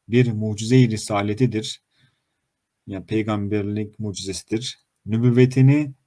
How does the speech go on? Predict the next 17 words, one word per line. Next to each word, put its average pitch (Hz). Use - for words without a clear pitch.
cin 135
ve 113
inse 104
gösterdi. 104
Öyle 143
de 147
Miraç 131
dahi 120
bir 131
mucize-i 120
ubudiyetidir. 107
Öylece, 120
öyle 120
de 82
Miraç 107
dahi 120
bir 139